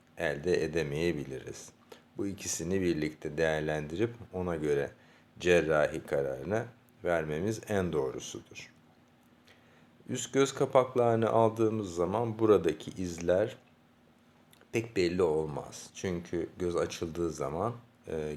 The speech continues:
geride kalırlar. E, ayrıca bu bölgedeki yara iyileşmesi de, e, çok şanslı bir bölge olduğu için, e, çok iyi derecede bir, e, iz bırakmaktadır. E,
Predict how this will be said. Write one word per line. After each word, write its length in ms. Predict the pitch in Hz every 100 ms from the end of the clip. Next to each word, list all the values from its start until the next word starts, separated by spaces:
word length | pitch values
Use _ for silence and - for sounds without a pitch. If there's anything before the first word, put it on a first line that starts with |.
| 78
geride 420 | 95 85 78 73
kalırlar. 680 | - 64 58 60 90 117 - _ - - - - _ -
E, 260 | 92 90 87
ayrıca 520 | 113 113 104 87 98
bu 160 | 98 90
bölgedeki 1000 | 90 82 80 80 71 76 - - 101 104
yara 260 | 92 90 90
iyileşmesi 880 | 80 82 80 78 - 78 - - 69
de, 220 | 92 113 117 - -
e, 260 | 85 80 78
çok 280 | - 98 90
şanslı 520 | - 95 92 - 95
bir 160 | 87 78
bölge 320 | 73 69 67
olduğu 360 | 69 69 65 67
için, 380 | 67 71 107 117 117 - - - -
e, 260 | 90 87
çok 440 | 87 110 - - - -
iyi 400 | 90 85 82 - - -
derecede 680 | 80 71 69 73 71 85 76
bir, 240 | 85 87 -
e, 240 | 76 76 73 -
iz 280 | 80 71 69
bırakmaktadır. 1080 | 69 65 65 69 - - 65 92 113 - - - - _ -
E, 300 | 85 80 76